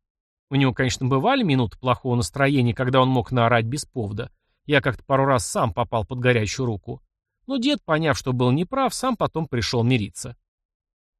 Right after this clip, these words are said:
Познакомился я и с дедовым младшим сыном, своим дядей Николашей. Как-то сижу, я читаю в своей светелке, и вдруг без стука вваливается какой-то долговязый хлыщ с тросточкой,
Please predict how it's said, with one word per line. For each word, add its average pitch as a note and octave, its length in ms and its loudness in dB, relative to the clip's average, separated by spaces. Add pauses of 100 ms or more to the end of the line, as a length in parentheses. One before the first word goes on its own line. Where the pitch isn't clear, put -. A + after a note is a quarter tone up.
(400)
Познакомился A3 640 -2
я A3 80 0
и G#3 80 0
с F3+ 80 -2
дедовым G#3 400 0
младшим G3 400 0
сыном, B2 380 -2
своим F3+ 380 -2
дядей E3 260 0
Николашей. D#3 720 -2 (680)
Как-то D#3 240 0
сижу, D#3+ 340 -4
я D3 140 2
читаю C3 400 0
в A2 40 -2
своей B2+ 280 0
светелке, F#3+ 600 -4
и - 20 -6
вдруг A#3+ 220 -2
без C#3 240 -2
стука - 400 -8
вваливается G3+ 560 0
какой-то F#3 240 -8
долговязый F3 640 2
хлыщ C#3 440 -2
с - 60 -8
тросточкой, - 680 -6